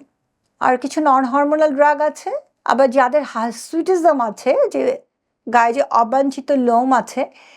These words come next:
সেগুলো কিন্তু অনেক সময় দেখা যায় আমাদের পেশেন্টরা,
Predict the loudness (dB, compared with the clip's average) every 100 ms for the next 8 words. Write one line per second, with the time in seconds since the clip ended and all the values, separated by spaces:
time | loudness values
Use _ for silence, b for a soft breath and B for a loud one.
0 | b -10 -2 0 2 2 2 0 -2 -2
1 | -2 2 2 2 -4 _ _ -2 0 0
2 | -2 0 2 0 -2 0 2 2 0 -2
3 | -2 -2 -2 -4 0 2 2